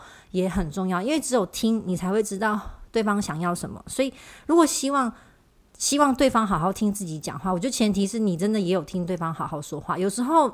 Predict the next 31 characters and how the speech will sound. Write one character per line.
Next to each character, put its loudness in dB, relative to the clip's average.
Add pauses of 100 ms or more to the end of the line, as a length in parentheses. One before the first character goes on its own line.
(120)
<clears throat> 4
想 -2
要 2
得 -2
到 0
的 -2
前 -4
提 -4
真 -2
的 -2
是 -6
先， -8 (440)
呃， -4
先 -2
付 -6
出。 -8 (920)
我， 4 (260)
呃， -2
前 0
几 0
天 2
就 0
是 -2
跟， 0
跟 2 (300)
在 2
加 0
拿 0
大 2
这 -4
边 0